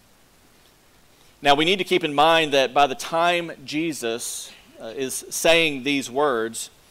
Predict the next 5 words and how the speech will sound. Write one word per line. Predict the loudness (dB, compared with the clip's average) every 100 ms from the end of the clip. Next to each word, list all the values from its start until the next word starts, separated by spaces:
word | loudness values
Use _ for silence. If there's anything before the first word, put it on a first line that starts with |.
| _ _
he | -4 2 2
has | 4
already | 6 6 4 2 0
established | -4 -2 2 4 2 -2 -10 -12 -16 -18 _ _ -12
uh, | -10